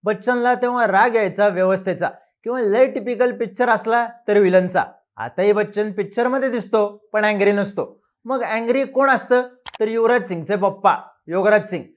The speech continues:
ते यंग मॅन होते तेव्हाही अँग्री होते आणि आता ओल्ड मॅन झाले असले तरी अँग्रीपणा गेलेला नाही. सप्टेंबरच्या पहिल्या आठवड्यात ते म्हणाले, "धोनीनं युवराजचं आयुष्य उद्ध्वस्त केलं." मग दहा दिवसात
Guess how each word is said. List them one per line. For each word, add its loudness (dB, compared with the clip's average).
ते 0
यंग 2
मॅन 0
होते -2
तेव्हाही 0
अँग्री 2
होते 0
आणि -6
आता 0
ओल्ड 0
मॅन 2
झाले 4
असले 0
तरी 2
अँग्रीपणा 0
गेलेला 4
नाही. -2
सप्टेंबरच्या -4
पहिल्या -2
आठवड्यात -2
ते -2
म्हणाले, -2
"धोनीनं -4
युवराजचं 0
आयुष्य -4
उद्ध्वस्त -4
केलं." -2
मग -4
दहा 4
दिवसात -4